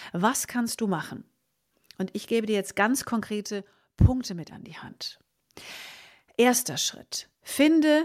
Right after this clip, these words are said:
deine relevanten Medienformate. Also, wo hört deine Zielgruppe zu?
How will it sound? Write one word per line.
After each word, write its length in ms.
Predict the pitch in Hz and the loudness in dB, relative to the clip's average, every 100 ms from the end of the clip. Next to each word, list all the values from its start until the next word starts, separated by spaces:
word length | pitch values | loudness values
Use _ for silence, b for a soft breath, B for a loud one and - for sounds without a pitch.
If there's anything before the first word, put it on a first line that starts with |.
| 262 | 0
deine 560 | 185 185 202 208 208 - | 2 4 4 4 2 0
relevanten 800 | 190 196 190 175 175 175 185 180 | 2 6 6 4 2 0 2 4
Medienformate. 1040 | 185 196 190 175 185 156 - - - - | 6 6 6 4 -4 -6 -8 -12 -12 -2
Also, 420 | 208 220 170 170 175 | 2 2 0 -4 -4
wo 420 | 165 254 302 240 | 0 4 4 4
hört 500 | 220 226 226 - - | 2 2 2 -4 2
deine 360 | 180 185 185 | 4 6 4
Zielgruppe 640 | 185 - 240 240 202 170 170 | 2 2 6 6 6 2 0
zu? 380 | - 269 254 | 2 2 2